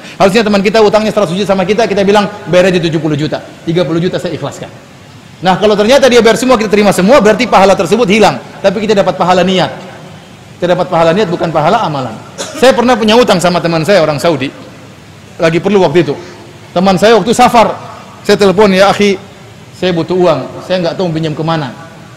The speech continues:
Saya tidak punya kenalan waktu itu, ya. Maka teman saya bilang, "Ya sudah,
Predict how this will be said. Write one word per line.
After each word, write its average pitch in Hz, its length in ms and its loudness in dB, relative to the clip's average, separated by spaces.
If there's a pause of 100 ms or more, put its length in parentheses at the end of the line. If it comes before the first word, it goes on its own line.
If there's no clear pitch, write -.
(880)
Saya 185 120 -6
tidak 160 160 -4
punya 151 160 -4
kenalan 151 320 0
waktu 143 80 0
itu, 165 160 -8
ya. 110 80 -12 (3250)
Maka 185 500 2
teman 175 240 -4
saya 185 160 0
bilang, 185 240 2
"Ya 202 80 2
sudah, 254 240 2